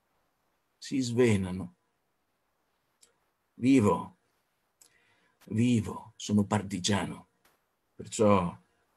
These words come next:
odio chi non parteggia, odio gli indifferenti.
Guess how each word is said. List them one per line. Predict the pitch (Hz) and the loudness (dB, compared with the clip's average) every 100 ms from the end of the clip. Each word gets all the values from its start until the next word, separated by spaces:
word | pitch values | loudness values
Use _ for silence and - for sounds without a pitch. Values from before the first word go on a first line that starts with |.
| _ _ _ _ _ _ _ | _ _ _ _ _ _ _
odio | - 87 87 87 85 87 - _ _ _ _ _ _ | -6 -2 -2 -4 -8 -14 -20 _ _ _ _ _ _
chi | 92 | -4
non | 87 98 104 90 | -2 0 0 -2
parteggia, | 82 - - 71 - - - - _ _ | -8 -8 -12 -12 -10 -10 -10 -16 _ _
odio | 98 107 107 120 110 101 _ _ _ _ _ _ _ _ | 0 0 0 -2 -4 -8 _ _ _ _ _ _ _ _
gli | 139 | -4
indifferenti. | 131 107 131 110 - 85 - - - | -2 0 -2 -4 -10 -10 -12 -16 -20